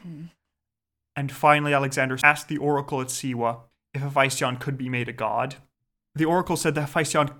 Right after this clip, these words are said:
Speaker 2: could not be made a full god, but he could definitely be worshipped as a hero,
Speaker 1: Mm.
Speaker 2: as Patroclus.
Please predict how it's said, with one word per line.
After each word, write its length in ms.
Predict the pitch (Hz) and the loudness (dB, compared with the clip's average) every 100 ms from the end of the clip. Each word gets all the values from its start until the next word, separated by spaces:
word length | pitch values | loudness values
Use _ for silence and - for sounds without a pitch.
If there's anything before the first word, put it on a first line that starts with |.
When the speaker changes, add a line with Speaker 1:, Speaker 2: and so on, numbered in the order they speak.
| _ | _
Speaker 2:
could 140 | - 170 | -10 2
not 180 | 185 | 2
be 80 | 196 | 2
made 160 | 180 170 | 0 0
a 40 | |
full 380 | 151 - 160 139 | -2 -2 2 2
god, 400 | 131 120 101 123 | 4 2 2 -2
but 100 | 131 | -4
he 60 | 127 | -4
could 160 | 135 | -4
definitely 300 | 139 139 147 | -2 -2 -4
be 120 | 127 120 | -4 -4
worshipped 440 | 113 113 - 123 - | -4 -4 -10 -8 -6
as 160 | 135 | -6
a 40 | 123 | -8
hero, 520 | - 117 - - 135 _ | -10 -8 -10 -12 -16 _
Speaker 1:
Mm. 160 | 208 190 | -8 -8
Speaker 2:
as 220 | 185 - | -8 -14
Patroclus. 640 | - - - - - - | -10 -10 -10 -18 -18 -18